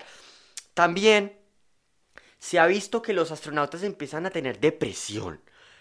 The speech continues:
Y una depresión, en, pues no, no severa, controlable, pero que s-, puede volverse muy perjudicial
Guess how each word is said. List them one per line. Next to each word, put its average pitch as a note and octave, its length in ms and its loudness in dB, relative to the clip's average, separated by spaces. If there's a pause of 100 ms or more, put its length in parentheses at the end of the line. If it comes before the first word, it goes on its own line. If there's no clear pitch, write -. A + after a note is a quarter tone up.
(120)
Y D3 120 -6
una E3+ 100 0
depresión, D3 680 -4
en, E3 1000 -2
pues F3+ 120 -2
no, B2+ 280 -2
no D3+ 160 2
severa, F#3+ 580 6 (380)
controlable, D#3 800 6 (260)
pero E3 220 2
que E3 200 -2
s-, - 200 -8
puede E3+ 320 6
volverse D#3+ 680 0 (200)
muy G#3+ 300 4
perjudicial G3 1120 4